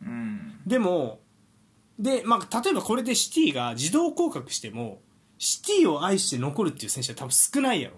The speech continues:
Speaker 2: うね。ユベントスに比べると多分圧倒的に。
Speaker 1: どうやろうね。
Speaker 2: ちなみにユベントスはね、ま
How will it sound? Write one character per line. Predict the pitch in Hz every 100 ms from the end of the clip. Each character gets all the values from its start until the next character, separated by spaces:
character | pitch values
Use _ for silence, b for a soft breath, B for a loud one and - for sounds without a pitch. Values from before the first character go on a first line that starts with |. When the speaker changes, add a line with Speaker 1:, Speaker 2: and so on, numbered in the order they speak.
| 87
Speaker 2:
う |
ね。 | - _ -
ユ | 135
ベ | 143
ン |
ト | 127
ス | -
に | 110
比 | - -
べ | 120
る | 110
と | 107
多 | -
分 | 98
圧 | 123 -
倒 | 127
的 | 123
に。 | 110 101 _ _ _ _ _ _ _ _ _ _ _ _ _ _ _ _ _ _ _
Speaker 1:
ど | - 104
う | 98
や | 101
ろ | 98
う |
ね。 | 104 110 107 107 b b b b b b b _ _ _ _ _ _ _ _ _ _ _
Speaker 2:
ち | - 233
な |
み | 226
に | 226
ユ | 208
ベ | 202
ン | 226
ト | 143
ス | 113
は |
ね、 | 113 127 -
ま | 131 117 101